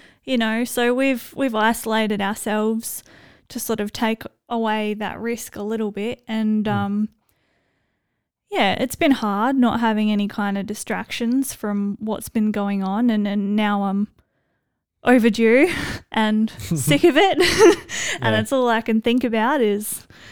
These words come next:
Speaker 1: "When's this little baby coming?" So <laughs>
Speaker 2: Mm. 'Cause, like, I guess as, uh, as far as, like, vaccinations go, like, we are, you are double vaccinated. I got my s-, third one a month or so ago, but,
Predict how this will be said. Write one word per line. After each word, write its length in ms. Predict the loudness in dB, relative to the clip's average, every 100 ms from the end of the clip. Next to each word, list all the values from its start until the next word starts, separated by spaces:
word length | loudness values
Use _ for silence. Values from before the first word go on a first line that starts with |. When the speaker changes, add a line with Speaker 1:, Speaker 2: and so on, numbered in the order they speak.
| -20 -20 -4
Speaker 1:
"When's 300 | 2 2 2
this 180 | 0 0
little 240 | 2 2
baby 340 | 2 0 0
coming?" 460 | 0 2 2 0 -2
So 440 | -6 -6 -4 -2 -2
<laughs> 60 | -4 -6 -12 -20 _ _
Speaker 2:
Mm. 240 | -20 -18 -20 _ _
'Cause, 220 | -4 -2 2
like, 240 | 2 0 -4 _ _
I 60 | -2
guess 300 | 0 2 0
as, 180 | -2 0
uh, 340 | 2 2 -2 -10 _ _ _ _ _ _ -2
as 140 | 0 4
far 220 | 6 8
as, 80 | 8
like, 180 | 6 6
vaccinations 760 | 4 4 0 0 0 0 -4 -2
go, 280 | -2 -2 -4 -8 _ _ _ _
like, 220 | -10 -6
we 240 | 0 4 6
are, 240 | 6 4
you 180 | 0 0
are 180 | 2 0 -6 _ -6
double 240 | -2 -2
vaccinated. 600 | 0 -2 -2 -2 -2 0
I 100 | 0 0
got 200 | -2 -2
my 180 | -4
s-, 100 | -4 -8 _ _
third 360 | -14 -2 0 2
one 420 | 0 -2 -6 -10 -18 _
a 80 | -8
month 220 | -6 -4
or 60 | -2
so 180 | -2 -2
ago, 260 | 0 -2
but, 220 | -2 -6